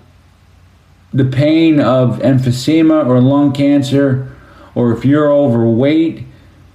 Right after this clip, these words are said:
the pain of be-, eh, not being able to climb a flight of stairs can force you into the change that you need.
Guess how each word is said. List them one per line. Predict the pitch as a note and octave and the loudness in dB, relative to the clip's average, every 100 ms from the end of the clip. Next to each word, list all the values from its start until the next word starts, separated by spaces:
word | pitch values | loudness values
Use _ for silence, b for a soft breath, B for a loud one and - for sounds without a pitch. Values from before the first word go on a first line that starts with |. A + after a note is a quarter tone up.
| _ | _
the | - | -8
pain | G#2 B2+ D3+ E3 E3 | -6 -2 0 2 2
of | D3 | 2
be-, | B2+ C#3+ A#2 | 2 0 0
eh, | B2+ | 0
not | B2+ C#3 D3 | 0 0 0
being | C3 D3 C#3+ | 0 0 0
able | C3 B2 | 0 -2
to | - | -2
climb | C3+ C#3+ C#3+ | -2 0 0
a | |
flight | B2+ C3+ C3 C3 | -2 -2 0 0
of | B2+ | -2
stairs | - C3+ C#3 C#3 C3+ | -2 -2 0 0 -2
can | - A#2+ | -2 -2
force | A#2+ - C#3 C3 C3 | -2 -2 0 0 -2
you | C3+ C3 C#3 | 0 2 2
into | D3 C3 A#2 A2+ A2+ - | 0 -2 -2 -2 -2 -4
the | A#2+ | -4
change | - - C3 C3+ C3+ - | -4 -4 0 0 0 -2
that | B2 A#2+ | -2 -2
you | C3 B2+ | 0 2
need. | B2+ B2+ C3+ A#2 F2 | 2 2 2 0 -4